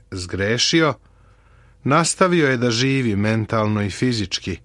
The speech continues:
ali je duhovno bio mrtav, odvojen od Boga. Tu istu mrtvu prirodu je preneo svom celokupnom potomstvu. Jedino kroz uverljivo delo Svetoga Duha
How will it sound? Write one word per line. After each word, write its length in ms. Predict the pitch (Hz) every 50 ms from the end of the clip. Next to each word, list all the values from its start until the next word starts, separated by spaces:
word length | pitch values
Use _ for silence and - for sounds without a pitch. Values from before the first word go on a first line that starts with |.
| _ - - - - - - - - - - - -
ali 220 | 135 143 151 156
je 100 | 151 147
duhovno 680 | 135 135 170 185 165 - - 175 175 160 165 160 151 139
bio 240 | 131 147 143 135 131
mrtav, 460 | 143 151 139 - - - 85 82 - - _ _ _ _ _ _ _ _ _ _ - _ _ _ _ - -
odvojen 540 | - 101 104 95 98 104 117 113 113 113 113
od 180 | 113 113 107 110
Boga. 380 | 107 131 127 117 95 - - - - _ _ _ _ _ _ _ _ _ _ _ _ _ _ _ _ _ _ _ _ _ _ _ _ - - - - _ _ _ _ _ _ _ _ _ _ _ - - - - - - - - - - - - - _
Tu 180 | - 214 214 208
istu 460 | 226 233 - - - - 170 139 107 - - -
mrtvu 480 | 127 135 151 175 165 - - 110 110 104
prirodu 600 | - - 117 117 117 127 135 151 160 151 147 165
je 160 | 143 117 107
preneo 520 | - - 120 127 131 139 139 135 127 120 107
svom 460 | - - - 123 127 127 123 120 113
celokupnom 840 | - - - 127 123 117 110 110 - 123 113 - 123 123 120 120
potomstvu. 760 | - - 135 123 - - 147 139 135 123 - - - - - - _ _ _ _ _ _ _ _ _ _ _ _ _ _ _ _ _ _ _ _ -
Jedino 640 | - 107 104 120 131 139 139 143 165 160 160 156 147
kroz 340 | - - 135 135 131 120 127
uverljivo 600 | 127 117 120 139 143 143 143 147 143 120 113 110
delo 340 | 104 120 120 117 101 90 85
Svetoga 560 | - - - 104 98 92 - - 90 85 87
Duha 440 | 82 87 123 143 135 - - 107